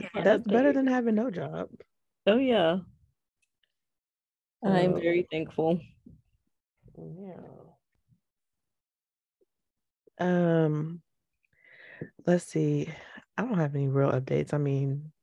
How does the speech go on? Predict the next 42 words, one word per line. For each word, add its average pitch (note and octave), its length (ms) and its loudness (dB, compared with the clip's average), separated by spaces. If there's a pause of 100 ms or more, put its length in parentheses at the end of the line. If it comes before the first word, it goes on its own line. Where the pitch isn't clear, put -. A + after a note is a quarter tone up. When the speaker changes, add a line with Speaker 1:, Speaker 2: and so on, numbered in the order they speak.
(840)
Speaker 2:
work D3+ 260 0
was D#3 160 -4
work, D3 440 0
you D3 80 -4
know, C#3 220 4
the C3+ 80 4
week D3+ 240 2
was D3 160 0
long. D3 540 0 (880)
Um, D#3+ 320 4
oh, F#3 120 8
we B3 120 6
had B3 140 2
a A3 60 4
great F3 400 2
Fishbowl F3 460 2
Friday. E3+ 640 0
Marissa E3+ 440 -2
joined F3 340 0
us. E3+ 100 0 (160)
Was F#3 160 6
this D#4 140 2
your C4+ 100 4
first A#3 320 0
one? C#4+ 280 -2 (380)
Speaker 1:
Yes. F3+ 600 2 (680)
Speaker 2:
Marissa G#3 340 2
had G3 180 2
her F3+ 140 2
first - 500 -4
Fishbowl F3 480 0
Friday E3+ 460 2
at E3 100 -2
my E3 160 -4
house D#3 380 -4
this D#3 200 -2
Friday, C#3+ 460 2
you C#3+ 100 0
guys, C#3 380 -2
and D3+ 120 -2
it D3+ 80 0
was, C#3+ 300 -4